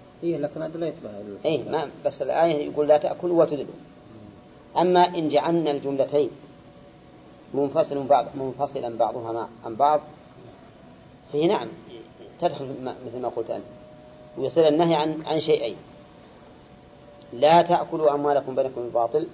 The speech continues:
Speaker 2: هذه جملة مستقلة، "ولا تدلوا بها إلى الحكام"، هذه جملة مستقلة. لكن ظاهر النظم،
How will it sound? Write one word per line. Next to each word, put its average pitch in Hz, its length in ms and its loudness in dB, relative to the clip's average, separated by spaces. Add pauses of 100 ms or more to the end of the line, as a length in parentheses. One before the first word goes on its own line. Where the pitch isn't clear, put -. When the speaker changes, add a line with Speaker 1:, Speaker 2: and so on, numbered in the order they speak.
(680)
Speaker 2:
هذه 143 180 4
جملة 160 240 2
مستقلة، 135 440 -4 (1300)
"ولا 175 300 8
تدلوا 165 320 -6
بها 139 240 -4
إلى 135 80 -8
الحكام"، 147 520 -6 (1160)
هذه 135 360 -4 (760)
جملة 151 240 -4
مستقلة. 113 580 -10 (680)
لكن 143 480 -2
ظاهر 127 320 2
النظم، 151 400 0